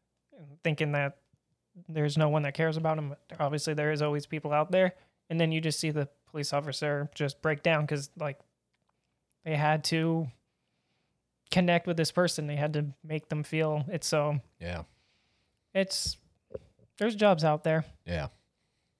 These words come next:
Speaker 1: Like firefighters too.
Speaker 2: That's
Speaker 1: They
Speaker 2: true.
Speaker 1: have to go into a fire building to rescue someone. And most of the time, do you, th-, when in their mind, when they're going in or they're suiting up, do you think, do they f-, go to themselves, "Am I gonna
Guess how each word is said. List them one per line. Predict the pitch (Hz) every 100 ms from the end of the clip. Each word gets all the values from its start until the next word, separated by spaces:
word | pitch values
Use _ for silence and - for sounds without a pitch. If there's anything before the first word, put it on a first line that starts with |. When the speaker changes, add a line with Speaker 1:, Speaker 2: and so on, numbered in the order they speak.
| _ _ - -
Speaker 1:
Like | 185 185
firefighters | 196 214 220 202 190 -
too. | 226 165 - _ _ _ _
Speaker 2:
That's | 90
Speaker 1:
They | 165 175
Speaker 2:
true. |
Speaker 1:
have | 190 185
to | 190
go | 180 175
into | 180 175 175
a | 165
fire | 156 165 170
building | 165 165 160 156
to | 160
rescue | 160 160 175
someone. | 160 156 156 151
And | 156 147 147 _ _ _
most | 160 165
of | 175
the | 165
time, | 175 165
do | 147 147
you, | 151 151
th-, | - _ _ _ _ _ -
when | 175
in | 180
their | 185 190
mind, | 185 180 170
when | 160
they're | 170 180
going | 180 175 165
in | 170
or | 170
they're | 156 151
suiting | - 170 160
up, | 156
do | 165
you | 160
think, | 151 160 - - _ _ _ _ _ _ _
do | -
they | 165 160
f-, | - - _ _ _
go | - 160
to | 156
themselves, | 151 151 156 147 -
"Am | 147
I | 151
gonna | 147 151 151 147 143